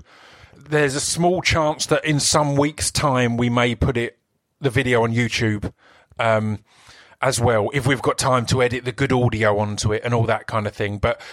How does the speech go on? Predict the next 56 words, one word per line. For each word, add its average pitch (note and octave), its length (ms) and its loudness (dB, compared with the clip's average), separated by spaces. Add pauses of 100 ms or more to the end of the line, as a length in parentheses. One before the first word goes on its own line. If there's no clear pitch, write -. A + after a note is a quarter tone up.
(180)
uh, - 80 -8 (200)
as F3 80 0
I F3+ 100 0
said, D3 180 0
for D#3+ 140 -2
now, E3 460 0 (460)
the C3+ 140 0
only D#3 200 2
place C#3 380 -2
the B2+ 140 -6
video B2+ 500 -2
is, A#2+ 420 -4 (400)
is B2 160 -4
on A#2 200 0
the A#2 120 -6
Films C3+ 300 0
to - 60 -6
be A#2 60 -2
Buried A2 280 2
with G#2+ 160 -4
Patreon A2 500 -4 (300)
and A#2+ 140 -2
the A#2 60 -4
Hardcore A#2 340 0
List - 220 -4
in G2+ 80 -10
Patreon. G2 580 -8
And A#2+ 140 -2
as A#2 100 -2
said, - 320 -4
there's G#2+ 180 -4
one, A2 320 0 (280)
it's - 120 -12
gonna G#2+ 180 -2
be G#2 100 -2
the F#2+ 60 -10
full C#3 200 2
video A#2 440 2
and G#2+ 120 -8
Films A2+ 220 -2
to - 60 -12
be A2+ 100 -2
Buried G#2+ 280 2
with. G#2 140 -2
I - 20 -6
think A#2 200 -8
they're A2 100 -8
gonna G#2+ 200 -2 (440)
ch-, - 260 -2
chop - 300 0
it - 60 -4
up A#2+ 180 -6
a A2+ 60 -2
bit. - 200 -6
But C3+ 120 -4
yeah, C#3+ 200 0